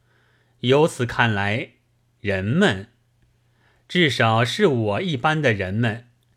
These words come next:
要从自由人变成奴隶，怕也未必怎么烦难吧。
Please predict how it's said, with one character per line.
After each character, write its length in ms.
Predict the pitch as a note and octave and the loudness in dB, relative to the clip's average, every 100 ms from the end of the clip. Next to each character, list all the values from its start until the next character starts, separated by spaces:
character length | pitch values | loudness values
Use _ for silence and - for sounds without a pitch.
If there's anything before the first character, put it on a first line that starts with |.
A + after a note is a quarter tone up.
| _ _ | _ _
要 280 | D3 D3+ C3 | 0 2 2
从 400 | B2 C3+ C3+ D#3 | 2 0 0 0
自 280 | - A3 D3 | -2 0 2
由 160 | C#3 | 4
人 240 | C3 A2+ C#3 | 2 0 0
变 200 | C#3 G#2+ | -2 -4
成 300 | - B2+ A2+ | -4 -2 -2
奴 300 | G2 G#2 D3+ | -2 -2 0
隶， 320 | C3 B2 _ _ _ _ _ - | 0 -4 _ _ _ _ _ -8
怕 260 | - B2+ | 0 2
也 240 | A2+ A2 G#2+ | 2 2 2
未 420 | B2+ G3+ F3 C3 | 2 2 0 0
必 280 | F3 C#3 G#2+ | 0 0 -2
怎 200 | - G2 | -4 -4
么 140 | G2 | -6
烦 400 | F#2+ G2+ G2+ B2 | -6 -4 -2 0
难 240 | A2 F#2 G2 | -2 -4 -4
吧。 300 | G#2 F2 | -4 -6